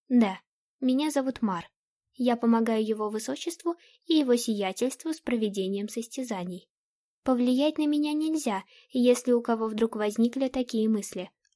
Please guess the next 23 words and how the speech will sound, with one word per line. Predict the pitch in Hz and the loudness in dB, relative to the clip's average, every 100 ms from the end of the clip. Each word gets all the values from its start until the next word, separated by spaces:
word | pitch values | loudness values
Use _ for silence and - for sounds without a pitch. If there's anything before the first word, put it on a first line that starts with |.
| - | -2
Очаровать, | 247 - 240 214 196 247 - _ - | -2 0 0 0 0 -2 -6 _ -14
чтобы | - 247 214 226 | 0 2 6 4
вызнать | 220 226 220 226 | 6 6 4 2
информацию | 214 220 214 208 208 - 208 | -2 0 0 0 -2 -2 -2
или | 208 | -2
свести | - 214 - 196 | -6 -6 -6 -6
с | - | -2
принцем, | 226 294 - 208 - - _ | -2 -2 -4 -6 -6 -20 _
тоже | 302 302 294 | -4 -2 0
нереально, | 285 277 233 190 185 180 _ _ - | 2 2 2 0 -2 -6 _ _ -6
я | 254 254 | 0 2
не | 254 | 2
подвержен | 247 233 226 202 196 190 | 0 2 2 0 -4 -8
чарам. | - 180 175 185 _ _ - | -6 -4 -4 -6 _ _ -12
Всё? | - 311 - _ _ - | -8 -8 -10 _ _ -6
Ещё | 240 226 226 | -4 0 0
вопросы | 208 208 208 - | 0 -2 -4 -2
есть?» | 247 285 - - _ _ _ _ _ | -2 -4 -8 -20 _ _ _ _ _
«Что | - - 370 | -14 -4 0
вы | 349 | 0
делаете | 330 285 269 247 | 4 4 4 -2
сегодня | - 233 226 214 | -4 -2 0 0
вечером?» | 190 175 233 285 | -2 -8 -6 -8